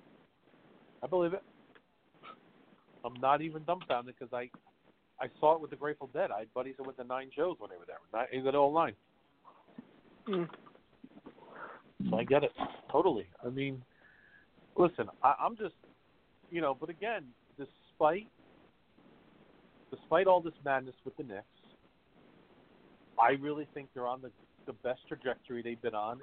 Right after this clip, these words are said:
Speaker 1: in a very, very, very long time.
Speaker 2: Hmm.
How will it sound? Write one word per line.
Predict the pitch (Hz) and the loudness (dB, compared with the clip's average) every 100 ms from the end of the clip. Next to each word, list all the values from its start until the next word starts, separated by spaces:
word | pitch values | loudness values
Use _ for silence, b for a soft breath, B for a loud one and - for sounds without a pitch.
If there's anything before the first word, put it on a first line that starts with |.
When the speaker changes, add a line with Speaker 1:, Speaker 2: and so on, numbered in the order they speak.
| 120 | -14
Speaker 1:
in | |
a | 104 - | -12 -4
very, | 101 120 123 _ 98 | -2 -4 -8 _ -6
very, | 104 98 101 107 _ 98 | -2 -2 -4 -12 _ -8
very | 92 98 | -8 -2
long | 95 117 | -2 2
time. | 185 202 - _ _ _ _ _ _ _ - | 4 2 0 _ _ _ _ _ _ _ -10
Speaker 2:
Hmm. | 160 143 131 | -4 -2 -2